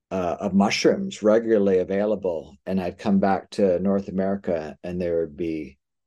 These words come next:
two or usually just one cultivated species. So there they've been using mushrooms for, you know, medicinally for, you know, over a millennia. And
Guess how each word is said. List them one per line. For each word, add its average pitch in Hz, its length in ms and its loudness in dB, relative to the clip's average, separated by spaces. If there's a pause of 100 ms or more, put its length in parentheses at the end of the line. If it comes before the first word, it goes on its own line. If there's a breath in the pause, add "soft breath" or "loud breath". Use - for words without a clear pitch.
(140)
two 107 640 2
or 98 200 2
usually 110 300 2
just 98 260 0
one 104 300 2
cultivated 87 680 -2
species. - 560 -12
So 90 400 0 (640)
there 123 240 6
they've 110 200 6
been 95 180 0
using 113 400 0
mushrooms 107 540 -2
for, 87 580 -4
you 92 120 -10
know, 78 80 -12
medicinally 117 760 2
for, 87 580 -6 (160)
you 95 140 -6
know, 80 220 -14
over 110 300 4
a 104 40 4
millennia. 104 920 0
And 92 320 -10